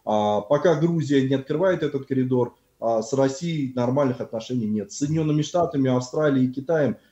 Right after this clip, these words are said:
этих отношений также не будет, потому что нет нормального транспортного сообщения. А Турция рядом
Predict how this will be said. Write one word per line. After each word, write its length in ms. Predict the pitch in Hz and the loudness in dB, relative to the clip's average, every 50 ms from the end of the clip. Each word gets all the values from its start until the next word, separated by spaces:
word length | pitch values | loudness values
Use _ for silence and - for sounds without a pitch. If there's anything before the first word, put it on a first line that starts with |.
| _ - | _ -6
этих 260 | 131 127 131 151 - | -4 -4 -2 -2 -4
отношений 460 | 143 - 160 156 156 - 170 165 165 | -4 -2 -2 -2 0 0 0 0 0
также 460 | 160 - - 170 165 160 156 139 147 151 | 0 0 2 2 2 2 0 -2 0 0
не 100 | 147 143 | 0 0
будет, 280 | 139 139 135 123 - - | 0 2 0 0 0 -2
потому 260 | 120 131 127 131 131 | -2 0 0 0 0
что 140 | - - 131 | -2 0 0
нет 240 | 135 135 131 - | 0 0 0 0
нормального 420 | 123 120 120 123 123 120 113 110 107 | -2 -2 0 0 0 0 -2 -4 -4
транспортного 580 | - 117 113 110 110 - 107 104 _ 110 107 | -4 -4 -4 -4 -4 -8 -12 -12 _ -8 -8
сообщения. 560 | 104 - 113 110 107 - - 110 104 95 92 - _ _ _ _ | -6 -4 -6 -6 -6 -8 -10 -12 -10 -10 -10 -12 _ _ _ _
А 160 | - 120 143 147 | 0 2 2 2
Турция 440 | - 180 156 131 123 - 117 107 | 2 0 -2 -2 -2 -2 0 0
рядом 400 | 110 127 139 156 170 196 196 190 | 2 2 2 2 0 0 -2 -4